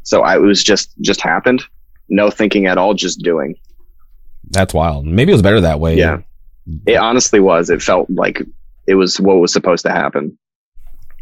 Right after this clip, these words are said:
Speaker 2: Yeah, 'cause you, you can't plan stuff like that. Obviously, it,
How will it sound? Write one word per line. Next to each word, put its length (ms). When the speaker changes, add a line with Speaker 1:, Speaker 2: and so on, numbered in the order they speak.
Speaker 2:
Yeah, 300
'cause 200
you, 300
you 60
can't 200
plan 240
stuff 200
like 160
that. 160
Obviously, 360
it, 440